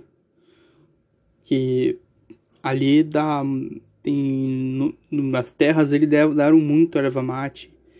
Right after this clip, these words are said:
erva madeira e outras coisas também, outros produtos agricultáveis.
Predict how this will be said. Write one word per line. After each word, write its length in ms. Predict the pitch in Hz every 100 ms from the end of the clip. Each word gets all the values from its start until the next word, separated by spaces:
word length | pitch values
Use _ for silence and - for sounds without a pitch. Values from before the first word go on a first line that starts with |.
| _ _ _ _
erva 160 | 135 131
madeira 360 | 127 123 139
e 60 | 139
outras 320 | 160 180 170
coisas 380 | - 151 156 147
também, 320 | - 135 139
outros 200 | 135 147
produtos 560 | - 143 135 147 156 151
agricultáveis. 1120 | 139 147 - 147 - 135 131 123 - - -